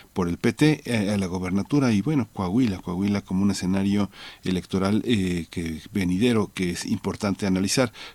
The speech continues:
Lo vamos a hacer con Jessica Rosales, ella es periodista, columnista en El Tintero, conduce el noticiero Región Informa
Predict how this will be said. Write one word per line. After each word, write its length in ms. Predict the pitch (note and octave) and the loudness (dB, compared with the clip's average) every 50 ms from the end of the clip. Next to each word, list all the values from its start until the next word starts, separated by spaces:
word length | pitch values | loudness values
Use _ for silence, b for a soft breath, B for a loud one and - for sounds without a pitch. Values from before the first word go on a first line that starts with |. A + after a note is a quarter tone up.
| B | B
Lo 100 | - A#2 | 0 2
vamos 220 | C#3 D#3+ F3+ - D3 | 4 4 4 4 2
a 20 | |
hacer 240 | B2+ - D#3 C#3 - | 2 2 2 2 2
con 160 | - B2 G#2 | 2 2 4
Jessica 400 | G#2+ A#2 - - - - - B2 | 4 4 2 0 -2 0 -2 -2
Rosales, 540 | G#2 F2+ - - G#2+ G2 G2+ A#2 C3 B2+ - | 0 -2 -2 -2 0 2 2 2 2 2 0
ella 100 | G#2 G2+ | 0 0
es 60 | G2+ | 0
periodista, 560 | - - G2 F#2 F2 F2+ G2+ - - - A#2 | 0 0 0 2 2 2 0 0 -2 -2 -2
columnista 680 | - F#2+ F2+ E2+ E2+ F2+ G2+ G#2+ - - - A2+ G#2+ - B B B B B B B | -2 -2 0 0 2 2 2 2 0 0 0 0 0 0 B B B B B B B
en 160 | - G2+ G2 | 4 4 6
El 100 | F#2+ F#2 | 4 4
Tintero, 540 | - - G2 F2 - C#3 C3+ C3+ C#3 C#3 - - - | 2 2 0 2 6 6 6 6 6 4 2 0 -2
conduce 420 | - G#2+ F#2+ F2+ G#2 G#2 - A2+ | 0 0 2 2 2 0 2 2
el 80 | G#2+ G2+ | 2 2
noticiero 520 | G2 F#2+ - G2 F2+ - A#2+ A2+ G#2+ A2 | 2 0 0 -2 -2 0 2 2 2 2
Región 420 | G2+ F#2+ E2+ - - F#2+ G2 G#2 G2+ | 0 -2 -4 -2 -2 0 0 0 0
Informa 520 | - G#2+ G#2 - - B2 A#2 A#2 B2 B2 | 0 -2 -4 0 0 2 2 4 2 0